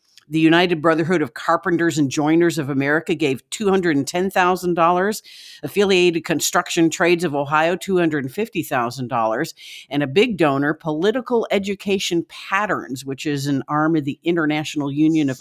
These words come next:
Operation Engineers, Local eighteen in Cleveland, they gave three hundred and ninety-five thousand dollars. So a lot of money flowing into Generation Now. But when it started, Generation Now was first used to support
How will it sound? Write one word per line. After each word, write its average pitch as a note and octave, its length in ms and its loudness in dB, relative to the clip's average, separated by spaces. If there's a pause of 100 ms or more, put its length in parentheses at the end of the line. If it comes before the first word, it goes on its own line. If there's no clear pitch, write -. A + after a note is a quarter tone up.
Operation D3+ 560 -2
Engineers, C3+ 560 -6
Local D3 320 -4
eighteen D#3 400 -2
in C#3 80 -2
Cleveland, D3+ 460 -4 (400)
they F3 180 4
gave D#3 320 2
three G3 240 0
hundred E3+ 300 2
and C#3 140 0
ninety-five D#3 680 0
thousand C#3 800 -6
dollars. A2 580 -10
So C3+ 380 -4 (240)
a B2 80 -6
lot F3+ 240 4
of A3+ 60 2
money F#3+ 260 4
flowing D3 400 0
into C#3+ 220 -4
Generation C3+ 640 -4
Now. C3+ 360 -2 (260)
But G3 160 -2
when A#3 240 2
it - 100 -6
started, C4 560 -2
Generation G3+ 540 0
Now F3+ 180 4
was E3+ 220 0
first D#4+ 460 -2
used D#3 360 2
to F3 80 -2
support G3 640 -2